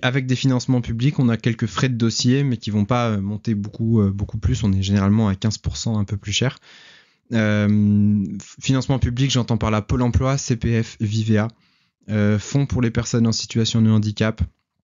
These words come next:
euh, et puis il y en a quelques d'autres pour les libéraux par exemple. Là, on va être à partir de deux mille trois cent cinquante euros pour le programme standard,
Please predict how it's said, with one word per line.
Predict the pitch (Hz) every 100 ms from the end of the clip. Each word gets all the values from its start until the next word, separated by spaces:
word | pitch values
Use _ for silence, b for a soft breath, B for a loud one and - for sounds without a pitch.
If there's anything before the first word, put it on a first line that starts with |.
| _ _ _ _ - -
euh, | 104 101 101
et |
puis | 90 113
il |
y |
en | 104
a |
quelques | 107 104 107
d'autres | 101 101 -
pour | 98 107
les | 101 98
libéraux | 101 101 101
par | 98 98
exemple. | 87 80 - B B B 113
Là, | 127
on | 135
va | 131
être | 131
à |
partir | 123 - 120
de | 107
deux | 110 135
mille | 147 139
trois | - 123
cent | 131 120
cinquante | 123 123 117
euros | 120 117
pour | 113 107
le | 101
programme | - 104 107
standard, | - 110 104 117 143